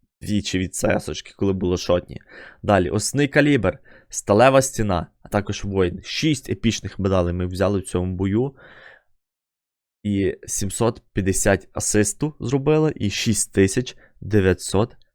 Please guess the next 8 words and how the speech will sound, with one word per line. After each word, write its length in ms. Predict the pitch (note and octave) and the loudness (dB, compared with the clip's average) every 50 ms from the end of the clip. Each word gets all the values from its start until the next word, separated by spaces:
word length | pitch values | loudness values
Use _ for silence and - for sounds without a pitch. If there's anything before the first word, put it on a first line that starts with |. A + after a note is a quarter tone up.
| _ | _
сорок 640 | - - - - - G2+ F#2 F#2 G2 F#2+ - - _ _ | -12 -8 -6 -4 0 0 0 0 0 -2 -6 -12 _ _
сім 440 | _ - - - - - F#2+ F2+ F2 | _ -8 -4 -4 -2 -2 -4 -4 -6
шкоди 480 | - - - - - E2+ F2 E2 E2+ D#2+ | -8 -12 -10 -4 -2 -2 0 0 -2 -4
нанесли, 520 | E2 D#2+ E2 F2 F2+ - - - B2 C3+ | -4 -4 -4 -4 -4 -4 -2 -2 -2 -2
плюс 420 | C3 - - G#2+ A2 G#2+ - - - _ - | -2 -4 -4 -2 -2 -2 -4 -10 -18 _ -10
вісім 400 | G2 G2 F#2+ E2+ - - D2+ D2 - - | -6 -4 -4 -4 -4 -8 -8 -10 -14 -18
фрагів. 440 | - - - - E2 E2 G#2 G2 G2+ - _ _ _ _ _ - - - - - - _ _ _ | -16 -8 -4 -4 -4 -4 -4 -10 -16 -20 _ _ _ _ _ -20 -20 -20 -20 -20 -20 _ _ _
Також 460 | - B2 B2 B2 - B2 A#2+ - - | 0 0 0 0 -2 -8 -8 -8 -16